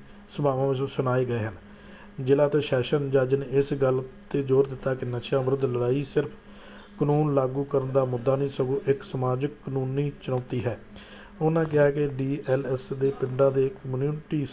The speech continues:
ਸੈਂਟਰਾਂ ਵਿੱਚ ਨਸ਼ਾ ਮੁਕਤ ਜੀਵਨ ਦਾ ਸੰਦੇਸ਼ ਪਹੁੰਚਾਉਣ ਲਈ ਆਪਣੀ ਪੂਰੀ ਟੀਮ ਨੂੰ ਤੈਨਾਤ ਕੀਤਾ ਹੈ। ਇਸ ਦੌਰਾਨ ਕਾਨੂੰਨੀ ਸਾਖਰਤਾ ਕੈਂਪ ਲਗਾਏ ਗਏ ਹਨ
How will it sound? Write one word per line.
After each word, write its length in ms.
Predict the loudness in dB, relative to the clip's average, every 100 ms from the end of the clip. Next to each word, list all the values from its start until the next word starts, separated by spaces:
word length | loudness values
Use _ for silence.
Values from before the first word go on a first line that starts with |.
| -2
ਸੈਂਟਰਾਂ 460 | -2 0 2 2
ਵਿੱਚ 200 | 0 -4
ਨਸ਼ਾ 420 | -4 -2 0 -2 -2 -10 -18 -18 -10 0
ਮੁਕਤ 340 | 0 0 -2
ਜੀਵਨ 320 | -2 0 2
ਦਾ 100 | 4
ਸੰਦੇਸ਼ 420 | 4 0 2 2
ਪਹੁੰਚਾਉਣ 380 | 0 -4 -2 0
ਲਈ 200 | 0 0
ਆਪਣੀ 380 | -2 -2 -2 -4 -4 -6
ਪੂਰੀ 200 | -4 -4 -4
ਟੀਮ 200 | -4 -2
ਨੂੰ 160 | -4 -4
ਤੈਨਾਤ 300 | -2 -2 -2 -4
ਕੀਤਾ 380 | -12 -8 -2 0
ਹੈ। 180 | 0 -4 -8 -18 -16 -16 -16 -4
ਇਸ 280 | 2 4 4
ਦੌਰਾਨ 380 | 2 4 4 0
ਕਾਨੂੰਨੀ 540 | -4 0 0 2 0
ਸਾਖਰਤਾ 640 | 0 -2 -2 0 -2 0 -2
ਕੈਂਪ 400 | 0 -4 -4 -4
ਲਗਾਏ 340 | 0 2 2
ਗਏ 120 | 2
ਹਨ 160 | 0